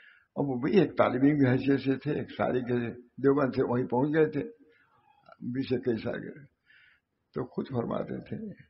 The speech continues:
کہ مجھ کو بھی کوئی، کوئی بہت زیادہ وجہ بھی نہیں تھے کہ لوگ ڈر جائے داڑھی سے، یہ بھی ہوتا ہے، اس کا بھی ایک اثر ہوتا ہے۔ ایک طالب علم تھے،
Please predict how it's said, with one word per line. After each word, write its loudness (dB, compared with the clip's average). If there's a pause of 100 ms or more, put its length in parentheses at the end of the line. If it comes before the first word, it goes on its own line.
(600)
کہ -12
مجھ -6
کو -4
بھی -4
کوئی، -10 (1160)
کوئی -2
بہت 0
زیادہ 0
وجہ 0
بھی 2
نہیں -2
تھے -8 (400)
کہ -2
لوگ 2
ڈر 2
جائے -2
داڑھی -6
سے، -4
یہ -4
بھی 2
ہوتا 2
ہے، -2
اس -6
کا 4
بھی 0
ایک -6
اثر -8
ہوتا -12
ہے۔ -14 (300)
ایک -2
طالب 2
علم 2 (460)
تھے، -4